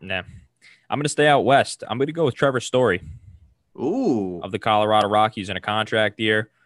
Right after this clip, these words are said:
Speaker 1: I think Trevor Story is a top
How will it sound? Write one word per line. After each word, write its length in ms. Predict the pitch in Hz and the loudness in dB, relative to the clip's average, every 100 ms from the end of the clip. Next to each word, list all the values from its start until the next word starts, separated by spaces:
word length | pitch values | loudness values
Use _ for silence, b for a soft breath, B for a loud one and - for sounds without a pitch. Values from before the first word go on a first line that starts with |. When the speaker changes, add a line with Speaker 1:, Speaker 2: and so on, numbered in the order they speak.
| _ _ _ - | _ _ _ -4
Speaker 1:
I 180 | 101 123 | -2 -2
think 260 | - 151 | -4 -6
Trevor 260 | 135 143 135 | 0 0 -2
Story 540 | - 123 127 135 139 120 | -4 -2 -2 -2 -4 -4
is 560 | 101 98 101 - - _ _ _ _ _ _ _ _ _ _ _ _ _ _ _ - | -6 -8 -10 -12 -14 _ _ _ _ _ _ _ _ _ _ _ _ _ _ _ -10
a 60 | 98 | -10
top 420 | - 113 110 - | -2 0 0 -2